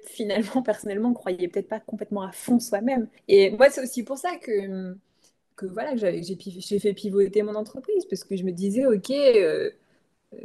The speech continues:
c'est quoi les, c'est quoi les messages que portent mes contenus ? Enfin, euh, qu'est-ce que, ce que je suis en train d'écrire pour mes clientes ?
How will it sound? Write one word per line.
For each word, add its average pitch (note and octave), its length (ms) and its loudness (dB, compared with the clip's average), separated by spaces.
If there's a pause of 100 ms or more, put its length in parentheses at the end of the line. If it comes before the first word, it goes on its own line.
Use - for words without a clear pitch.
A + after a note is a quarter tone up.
(120)
c'est - 140 -6
quoi D4 140 0
les, G3+ 160 4
c'est - 840 -8
quoi D4+ 100 8
les A#3+ 140 8
messages A#3 460 0
que F#3+ 100 -8
portent - 260 -10
mes G3+ 120 -2
contenus ? B3+ 580 0
Enfin, F#3 420 0
euh, F3+ 140 8
qu'est-ce G#3+ 220 -6
que, G#3+ 180 2
ce G3 120 -8
que G#3 80 -4
je - 60 -6
suis - 80 -2
en G#3 60 2
train G#3+ 120 -2
d'écrire G#3 220 -2
pour G#3+ 120 0
mes G3 100 2
clientes ? B3 420 -2